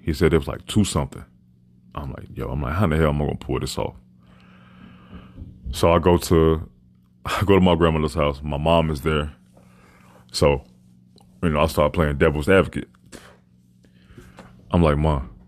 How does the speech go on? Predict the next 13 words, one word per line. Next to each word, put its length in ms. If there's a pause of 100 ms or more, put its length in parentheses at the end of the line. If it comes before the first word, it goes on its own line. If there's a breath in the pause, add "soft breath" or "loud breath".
(240)
I'm 120
like, 160
"it's 120
these 160
shoes 680 (160)
that 120
are 80
coming 320
out. 280
I 120
really, 560 (240)
really, 420 (200)
really, 640